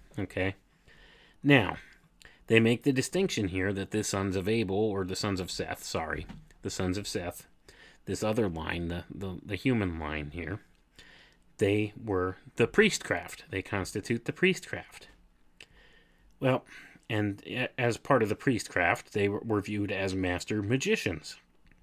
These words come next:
So, anyway,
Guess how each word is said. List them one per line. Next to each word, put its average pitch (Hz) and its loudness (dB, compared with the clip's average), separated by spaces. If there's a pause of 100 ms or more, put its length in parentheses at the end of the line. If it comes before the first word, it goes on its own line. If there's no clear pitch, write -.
(1500)
So, 110 6 (680)
anyway, 127 4